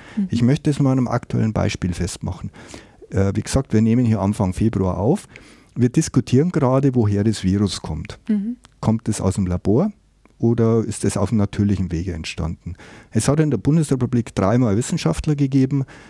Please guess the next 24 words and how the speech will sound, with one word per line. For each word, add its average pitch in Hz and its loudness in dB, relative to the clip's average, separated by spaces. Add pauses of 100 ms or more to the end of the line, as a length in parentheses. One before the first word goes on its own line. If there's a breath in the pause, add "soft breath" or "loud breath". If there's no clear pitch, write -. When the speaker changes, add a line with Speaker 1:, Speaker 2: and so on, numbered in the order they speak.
(260 loud breath)
Speaker 2:
die 127 4
für 127 2
die 113 2
Laborthese 98 2
plädiert 87 -2
haben. 85 -4
Die 95 -4
haben 90 -4
gesagt, - -4 (140)
das 92 -2
Virus 101 0
wurde 95 0
manipuliert 90 -2
und 107 -2
ist - -10
durch - -4
einen - -6
Unfall 156 -2
aus 98 -2
dem 98 -4
Forschungslabor 104 -4
in 98 -6
Wuhan 92 -2
entwichen. - -6